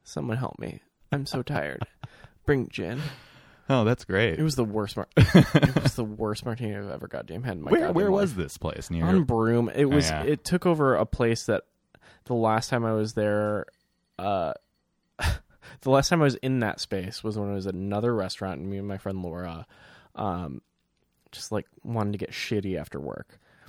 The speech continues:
Speaker 1: Like, we each drank, like, a bottle and a half of rosé.
Speaker 2: Mm, mm-hmm. Oh, man, it wouldn't, you know, I love fucking doing this show. It wouldn't be an episode of Green and Lewis unless we had boring, like,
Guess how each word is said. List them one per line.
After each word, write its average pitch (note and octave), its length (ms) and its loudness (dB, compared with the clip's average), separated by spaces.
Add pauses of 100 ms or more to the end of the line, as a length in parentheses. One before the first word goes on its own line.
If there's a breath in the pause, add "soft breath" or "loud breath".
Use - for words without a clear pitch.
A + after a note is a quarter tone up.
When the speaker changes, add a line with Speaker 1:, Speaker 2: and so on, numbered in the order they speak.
(320 soft breath)
Speaker 1:
Like, F#2+ 280 -10
we A2+ 180 -14 (600)
each B2+ 460 -4
drank, G2 320 -4
like, F2 140 -6
a F2+ 40 -8
bottle F2 380 -6
and C#2+ 80 -6
a - 40 -8
half - 220 -10
of G#1 80 -10
rosé. G#1+ 300 -6
Speaker 2:
Mm, D#2+ 240 -2
mm-hmm. D#2 280 -4 (760)
Oh, F2 160 8
man, E2 220 2
it F2 100 -2
wouldn't, B2+ 280 6
you A2 200 4
know, A#2 160 4
I C#3+ 120 2
love F2 300 4
fucking D#2 280 -4
doing D2+ 240 -4
this D2+ 140 -6
show. E2 180 2
It G2+ 140 4
wouldn't D3+ 200 8
be D3+ 120 6
an A2 80 6
episode G2 360 2
of E2+ 60 2
Green E2 220 0
and D#2+ 100 0
Lewis E2 320 2
unless D#2+ 220 -2
we E2+ 80 0
had D#2+ 260 -2
boring, D#2+ 540 2
like, D2+ 160 -2